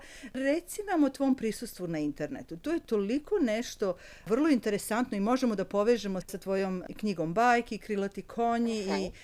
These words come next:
Speaker 1: i sve to što se dešavalo pre. Angažovana si, bilo je naravno sigurno puno izazova u ovo vremena korone. Tvoj zabavni kanal na engleskom, Ginger Wise, koji je nastao u prvom
Speaker 2: Da.
Speaker 1: ta-, talasu korone, veoma zanimljiv.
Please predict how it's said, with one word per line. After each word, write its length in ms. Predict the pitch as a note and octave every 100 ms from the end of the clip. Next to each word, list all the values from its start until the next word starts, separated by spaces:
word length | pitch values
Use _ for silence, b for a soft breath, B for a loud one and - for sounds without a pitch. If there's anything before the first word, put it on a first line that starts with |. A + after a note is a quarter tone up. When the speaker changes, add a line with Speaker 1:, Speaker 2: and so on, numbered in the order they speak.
| B
Speaker 1:
i 100 | G#3
sve 220 | F#3+ - A3+
to 140 | G#3+
što 160 | - G#3
se 140 | G#3
dešavalo 680 | F#3+ - A3 G#3 A3 G#3+ F#3+
pre. 400 | A3 A3+ B3+ B3+ B B - - -
Angažovana 720 | G3 A#3+ B3 B3 A#3+ A#3+ A3+
si, 380 | A3 - A#3 G#3+ B B
bilo 220 | F3+ F3+
je 80 | F3
naravno 500 | E3 E3 E3 D3+ D3+
sigurno 480 | - - E3 G#3+ A3+
puno 300 | E3 G3 F3+
izazova 580 | F3 F3+ F#3+ F3+ F3 F3
u 120 | E3+
ovo 160 | E3+ E3+
vremena 440 | F3 E3+ E3+ F3
korone. 680 | - - F#3 F#3 F3+ F#3+ F#3+ b b b
Tvoj 260 | - G3+ G3
zabavni 440 | G3 G3+ A3+ A3 G3
kanal 380 | G#3 G3+ A3
na 100 | G#3
engleskom, 580 | G3 G3 A3+ A3+ G#3 F3
Ginger 360 | D#3 F#3+ F3 E3+
Wise, 520 | F3 F#3 A3 B3+ -
koji 100 | G3
je 40 | F3+
nastao 380 | F3 E3+ G3
u 40 | F3
prvom 220 | - F#3
Speaker 2:
Da. 80 | D#3
Speaker 1:
ta-, 220 | F3+ F3+ -
talasu 420 | F#3 F#3+ F#3+ G#3
korone, 540 | - G#3 G#3 G#3 G#3
veoma 300 | G3 G#3 G3+
zanimljiv. 480 | G3 G#3 G#3+ G#3+